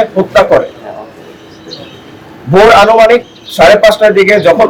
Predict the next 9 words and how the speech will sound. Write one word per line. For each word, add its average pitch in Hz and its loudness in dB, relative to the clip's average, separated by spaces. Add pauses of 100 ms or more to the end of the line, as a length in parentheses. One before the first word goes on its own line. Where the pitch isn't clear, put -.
অন্যান্য 233 2
নোঙর 214 2
করা 202 2
জাহাজগুলো 185 -2
তাদের 170 0
গন্তব্যস্থলে 190 0
ছেড়ে 196 0
যায়, 165 0 (440)
তখন 220 2